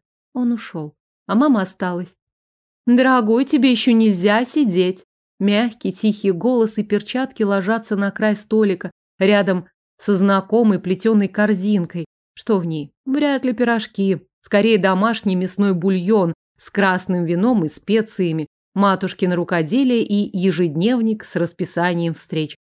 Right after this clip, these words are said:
Свежие цветы, ваза, накрахмальные салфетки, посуда, поскольку больничная не годится для Кейрона.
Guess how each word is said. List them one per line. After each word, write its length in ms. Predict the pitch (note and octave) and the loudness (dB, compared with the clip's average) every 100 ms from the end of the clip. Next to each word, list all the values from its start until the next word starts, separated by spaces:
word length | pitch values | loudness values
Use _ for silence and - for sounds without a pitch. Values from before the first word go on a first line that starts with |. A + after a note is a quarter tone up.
| _ _ _ | _ _ _
Свежие 560 | - E3 E3+ D#3+ D#3+ | -6 -2 0 -2 -6
цветы, 540 | D3 D3+ D3+ - A3+ G#3 | -6 -8 -8 -6 -6 -4
ваза, 400 | D#3 G#3 F#3 F3+ _ _ _ _ _ | -2 -2 -2 -8 _ _ _ _ _
накрахмальные 840 | F3+ F#3 F#3+ F#3 F#3+ F#3+ F3+ F3 F3 | -4 0 0 0 0 0 2 -2 -2
салфетки, 760 | - E3+ E3 - A3 A3 - - _ _ | -2 -2 -4 -2 -2 -2 -10 -10 _ _
посуда, 540 | F#3 G#3+ G#3 F#3 F3+ F3+ | -4 -4 -2 -2 -2 -2
поскольку 520 | F#3 F#3 G3+ F#3+ F#3 | -4 -2 0 0 0
больничная 640 | F3+ F#3+ G3 G#3+ - F#3 | 0 2 2 0 0 0
не 140 | F3+ F#3 | 0 2
годится 520 | F#3 F3 G#3+ - F#3 | 0 0 -4 -2 -2
для 220 | F#3 F3+ | 0 -2
Кейрона. 720 | F3+ F#3+ F#3 F3 F3 F3 | -4 -4 -2 -2 -2 -6